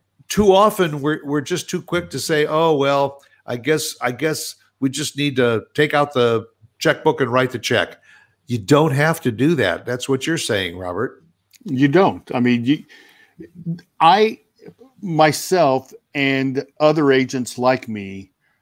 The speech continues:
Speaker 2: are a huge threat and a big danger to major medical. And the reason is this. We are creating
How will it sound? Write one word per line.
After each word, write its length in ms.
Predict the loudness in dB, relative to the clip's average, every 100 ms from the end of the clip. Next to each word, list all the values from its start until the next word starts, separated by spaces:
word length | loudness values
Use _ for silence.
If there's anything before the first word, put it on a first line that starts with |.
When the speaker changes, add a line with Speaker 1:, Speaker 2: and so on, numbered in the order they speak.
| _ _ _ _ 2
Speaker 2:
are 680 | 4 6 6 4 -2 -10 _ _ -14
a 80 | -14
huge 600 | -14 -16 -14 -14 -16 -14
threat 400 | -8 -8 -8 -12 _ _ _
and 140 | -4
a 40 | -4
big 600 | -6 _ 2 2 0 -6 -8 0
danger 640 | 2 2 0 -4 -4 -6 -10
to 540 | -4 -2 0 -2 -6 _ _ _ _
major 480 | -6 0 2 2 2
medical. 640 | 0 0 -2 -6 -16 -20 _ _ _ _ _ _ _ _
And 160 | -4 2
the 80 | 4
reason 320 | 4 2 -2
is 160 | -4 -4
this. 440 | -8 -8 -14 -18 _ _ _ _ _ 0
We 260 | 6 6
are 100 | 6
creating 960 | 2 0 4 4 4 0 -4 -10 -14